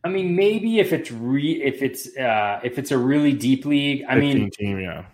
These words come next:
Speaker 1: Yeah, I mean, Van Meter was definitely interesting with the home run and s-, home runs and speed. I definitely played him a few times.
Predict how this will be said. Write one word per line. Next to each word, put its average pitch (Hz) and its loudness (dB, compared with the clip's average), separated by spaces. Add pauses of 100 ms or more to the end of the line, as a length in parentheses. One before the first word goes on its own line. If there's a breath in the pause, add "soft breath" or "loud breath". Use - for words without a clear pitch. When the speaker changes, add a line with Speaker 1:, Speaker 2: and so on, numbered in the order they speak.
(180)
Speaker 1:
Yeah, 165 6
I 151 2
mean, 165 0
Van 170 4
Meter 220 2
was 180 4
definitely 160 2
interesting 147 -4
with 123 0
the 117 4
home 131 -2
run 127 2
and 113 -2
s-, - -10
home 135 -2
runs 123 0
and 101 -10
speed. 127 0
I 120 6
definitely 135 0
played 123 0
him 120 0
a 117 -4
few 120 -4
times. 110 -4